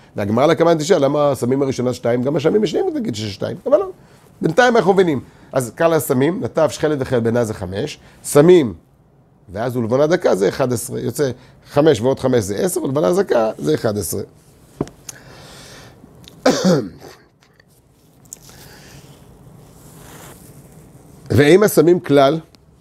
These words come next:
עכשיו הגמרא אומרת, "מי אמר לך?" אולי אני אגיד לך ככה, נעשה כלל ופרט וכלל.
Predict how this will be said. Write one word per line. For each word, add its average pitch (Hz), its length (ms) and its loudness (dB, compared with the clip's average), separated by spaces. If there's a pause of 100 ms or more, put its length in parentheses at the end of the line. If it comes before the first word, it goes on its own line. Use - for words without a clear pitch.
(140)
עכשיו 127 220 -2
הגמרא 120 200 0
אומרת, 135 360 4
"מי 143 140 0
אמר 117 180 -4
לך?" 110 180 -10 (140)
אולי 120 140 2
אני 147 100 0
אגיד 135 120 0
לך 120 180 -6
ככה, 90 200 -8 (420)
נעשה 139 260 0
כלל 220 220 2
ופרט 214 240 -4
וכלל. 170 220 -10